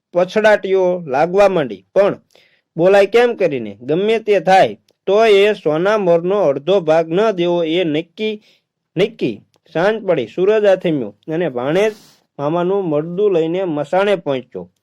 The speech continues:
આસપાસથી લાકડા ભેગા કરીને એણે ચિતા ખડકી અને એના પર મામાને મૂક્યો. પણ ચિતા સળગાવવાનો વિચાર કરે ત્યાં દિવાસળી ક્યાં? દિવાસળી તો ઘરે રહી ગયેલી.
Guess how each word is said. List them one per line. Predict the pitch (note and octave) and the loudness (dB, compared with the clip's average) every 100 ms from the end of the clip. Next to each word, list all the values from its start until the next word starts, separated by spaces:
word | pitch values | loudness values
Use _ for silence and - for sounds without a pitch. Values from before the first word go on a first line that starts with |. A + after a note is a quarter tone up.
| _ | _
આસપાસથી | - E3+ F#3+ - G3 F#3 F3 | -2 -2 0 0 0 0 0
લાકડા | D3 E3 G3 F#3+ | 2 2 2 2
ભેગા | G3 G3+ G3 | 2 2 0
કરીને | G3 G3 G3 D#3+ A2+ _ | 0 -2 -2 -2 -6 _
એણે | D3+ F3 D#3+ D3 _ _ _ _ _ - | -4 -2 -2 -6 _ _ _ _ _ -8
ચિતા | G3 A#3+ A#3 | -2 2 2
ખડકી | A3 C#3+ B2+ F2 - _ _ D#3 | 2 -2 -4 -14 -16 _ _ -4
અને | G3+ D3+ A2+ _ _ _ | -2 -2 -6 _ _ _
એના | D3 E3+ A3 | -4 0 0
પર | A3 G3 G#3 A3+ - _ | 0 0 0 -4 -12 _
મામાને | G#2 G2 B2+ F3 G3+ G3+ G#3 A3 _ _ _ _ | -16 -10 -4 0 0 0 -2 -4 _ _ _ _
મૂક્યો. | E3+ G#3+ A3+ C#3 G2+ - | 0 0 0 -6 -6 -6
પણ | E3+ F3+ | -4 -2
ચિતા | D3+ D#3 D#3+ - G#3+ | -4 -10 -4 2 2
સળગાવવાનો | G3 G3 F#3+ F#3+ G3 F#3+ | 2 0 2 2 2 0
વિચાર | F3+ F3 F3+ F#3+ | -2 -2 0 0
કરે | F#3 G#3+ G#3+ C3 - _ _ _ | 0 0 0 -2 -8 _ _ _
ત્યાં | - F3 G#3+ G3+ | -4 0 0 -2
દિવાસળી | D3+ E3 G#3 G#3+ F3 F#3 F#3+ | -2 0 2 2 0 -2 -2
ક્યાં? | F#3+ - A3 A2+ - _ _ | -2 0 0 -2 -12 _ _
દિવાસળી | D3 F3+ G3+ F#3 D#3+ A#2+ | -4 2 2 0 -4 -6
તો | - F#3+ | -2 -2
ઘરે | F#3+ A#3+ B3 | 2 2 2
રહી | G3+ E3+ | 2 0
ગયેલી. | C#3+ B2 A2+ | -2 -4 -8